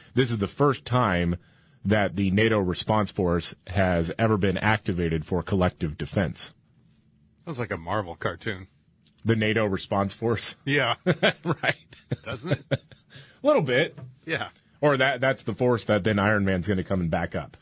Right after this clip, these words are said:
Speaker 2: Right. Well, that could
Speaker 1: Right.
Speaker 2: be. Yeah.
Speaker 1: Yeah.
Speaker 2: Mm-hmm.
Speaker 1: Uh, so right now, uh, it does look like Vladimir Putin is getting a little bit desperate because I, I, I think he underestimated what he was going to find in Ukraine. I think a lot of people did, honestly.
Speaker 2: Oh, me too.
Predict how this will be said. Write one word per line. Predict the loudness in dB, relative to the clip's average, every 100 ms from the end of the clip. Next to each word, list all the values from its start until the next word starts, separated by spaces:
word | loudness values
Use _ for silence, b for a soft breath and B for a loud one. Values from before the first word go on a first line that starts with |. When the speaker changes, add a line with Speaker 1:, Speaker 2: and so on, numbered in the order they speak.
| b b -6
Speaker 2:
Right. | -4
Well, | -2
that | -2 0
could | -2
Speaker 1:
Right. | -4 -4
Speaker 2:
be. | -4
Yeah. | -2
Speaker 1:
Yeah. | -4 -6 -10
Speaker 2:
Mm-hmm. | -16 -16 B B B B
Speaker 1:
Uh, | 2 4 2 -2
so | 0 2 2 0
right | 0 2
now, | 2 2 2 0 -2
uh, | 0 2 2
it | 2
does | 0 2
look | -2 2
like | 0 2
Vladimir | 2 2 2 0
Putin | 0 2 0
is | 2
getting | 2 2
a | 2
little | 2
bit | 0 -4 -2
desperate | 0 0 0 -2 0
because | -2 -2 -2 -4 -10 -2
I, | 0 2 2 2 0
I, |
I | -2
think | 0 0
he | 2
underestimated | 2 2 2 2 0 -2 0 0
what | 0 0
he | 0
was | 0 0
going | 0 0 0
to | 0 -4 -6
find | 0 2 0 -4 -8 -10 b b b b b b
in | 0 2
Ukraine. | 2 0 0 0 0
I | 0
think | 2
a | 2
lot | 2 2
of | 0
people | -4 -4 -8
did, | -8 -2
honestly. | 0 0 -2 -10 -20 -6
Speaker 2:
Oh, | 0 0 0
me | -4
too. | -2 -2 -2